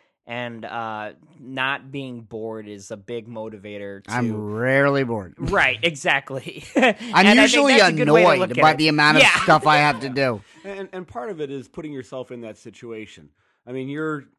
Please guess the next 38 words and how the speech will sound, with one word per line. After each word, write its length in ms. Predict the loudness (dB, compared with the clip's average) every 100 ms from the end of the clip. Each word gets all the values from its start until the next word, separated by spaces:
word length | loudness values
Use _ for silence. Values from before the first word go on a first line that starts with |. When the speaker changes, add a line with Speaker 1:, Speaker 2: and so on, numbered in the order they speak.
| -20
Speaker 3:
consistently 440 | -20 -20 -16 -16
somebody 340 | -16 -14 -14 -16
who's 240 | -18 -18
doing 180 | -16 -16
something 140 | -16 -18
like 100 | -18
a 40 |
podcast. 580 | -20 -16 -16 -16 -20 -20
Like, 120 | -20
not 80 | -20 -20
everybody's 240 | -20 -20
gonna 160 | -20 -20
do 340 | -20 -20 -20
that. 300 | -18 -20 -20 _
Speaker 2:
That's 160 | -8 -6
happening 320 | -2 -2 -4
right 180 | -8 -10
now. 340 | -10 -10 -10
Speaker 3:
Exactly. 580 | -12 -16 -16 -16 -14 -2
Speaker 2:
Oh 140 | 2 2
my 120 | 2
Speaker 3:
Right 120 | -2
Speaker 2:
God. 320 | -4 -4 -4
Speaker 3:
in, 400 | -6 -12 -12 -10
in 220 | -12 -10 -10
this, 200 | -10 -14 -20 -20 -10
we're 160 | -6
in 80 | -4
the 60 | -4
moment, 320 | -6 -6 -8
John. 200 | -10 -10
We're 80 | -10
in 40 |
the 80 | -12
moment. 300 | -12 -14 -18 _ _
Focus. 200 | -18 -18 -20 _ _ _ _ _ _
But 120 | -10
we're, 320 | -10 -10 -12